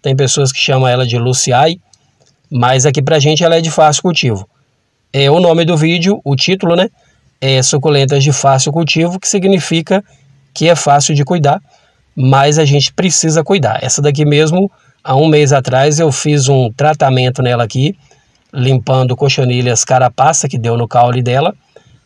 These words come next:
com o óleo mineral que eu mostrei no dia, e detergente, né? E olha pra você ver, ó, um mês depois já está totalmente colorida,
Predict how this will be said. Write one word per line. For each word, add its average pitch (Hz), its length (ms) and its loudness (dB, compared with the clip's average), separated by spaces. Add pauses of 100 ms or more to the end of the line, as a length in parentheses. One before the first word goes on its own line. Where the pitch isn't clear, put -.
(180)
com 123 500 0
o 127 140 -2
óleo 120 320 2
mineral 117 420 0
que - 80 -8
eu 123 40 2
mostrei 123 400 -2
no 139 120 0
dia, 156 380 0 (580)
e 156 140 0
detergente, 143 720 0
né? 139 160 -2 (460)
E 123 80 -6
olha 127 180 0
pra 139 120 0
você 151 320 0
ver, 120 140 0
ó, 104 160 0
um 147 140 0
mês 147 260 2
depois 147 520 -2
já 151 120 0
está 139 240 0
totalmente 135 680 -2
colorida, 135 640 -2